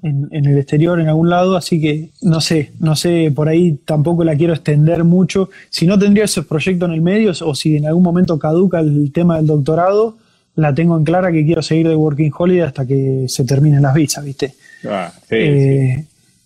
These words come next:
Speaker 2: sí.
Speaker 1: sí, sí, no,
Speaker 2: Eh,
Speaker 1: en
Speaker 2: es
Speaker 1: eso
Speaker 2: una
Speaker 1: no
Speaker 2: espe-
Speaker 1: lo negocio. Pero no sé cuántas Working Holiday haré por este tema del doctorado. Y después, bueno, nada,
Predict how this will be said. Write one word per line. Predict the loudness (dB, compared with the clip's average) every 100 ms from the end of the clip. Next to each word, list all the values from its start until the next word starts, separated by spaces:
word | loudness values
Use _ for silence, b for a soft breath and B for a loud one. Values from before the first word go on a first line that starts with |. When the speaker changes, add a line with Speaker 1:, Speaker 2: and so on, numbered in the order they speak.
| _
Speaker 2:
sí. | -6 -2
Speaker 1:
sí, | 0
sí, | 2 2
no, | 2 2 2 0 0 -4 -10 _ _ _ _ _ _ -2
Speaker 2:
Eh, | -2
Speaker 1:
en | 2 2
Speaker 2:
es | 2
Speaker 1:
eso | 0
Speaker 2:
una | 2
Speaker 1:
no | 2
Speaker 2:
espe- |
Speaker 1:
lo | 2
negocio. | 2 2 -2 -4 -10 B B -4
Pero | 0
no | 2 0
sé | -2 -2
cuántas | 0 0 2
Working | 0 0 0 0
Holiday | 0 0 2
haré | 0 0
por | 0 -2
este | -2 -2
tema | -2 0
del | 0
doctorado. | -2 -2 -2 -4 -6 -14 -2
Y | 0
después, | 0 0
bueno, | 0 0 0
nada, | 0 0 -2 -4